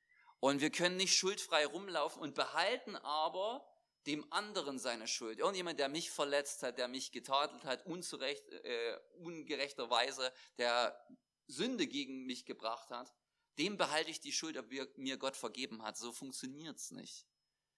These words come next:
Das Vaterunser zieht ein, „Vergib mir, vergib uns unsere Schuld, wie auch wir vergeben unseren Schuldigern.“ Für mich ist das etwas Herrliches,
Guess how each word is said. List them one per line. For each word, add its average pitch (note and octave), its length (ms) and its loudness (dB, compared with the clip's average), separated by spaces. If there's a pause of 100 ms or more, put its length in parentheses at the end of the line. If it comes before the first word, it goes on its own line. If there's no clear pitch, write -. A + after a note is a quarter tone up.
(180)
Das A2 180 2
Vaterunser D#3+ 720 4
zieht - 340 -2
ein, F3 400 4
„Vergib - 540 -4 (320)
mir, G#3 440 0
vergib D3+ 380 -6
uns A#3 480 2 (260)
unsere E3+ 360 -4
Schuld, E3 400 -4 (120)
wie C#3+ 140 2
auch C3 220 2
wir D3 360 4 (300)
vergeben A2 520 -6
unseren G#2 280 -8
Schuldigern.“ G#2 640 -6 (1080)
Für C#3 140 0
mich F#3+ 220 6
ist F#3 220 -4
das D#3 140 -4
etwas C3+ 380 0
Herrliches, F#3+ 800 2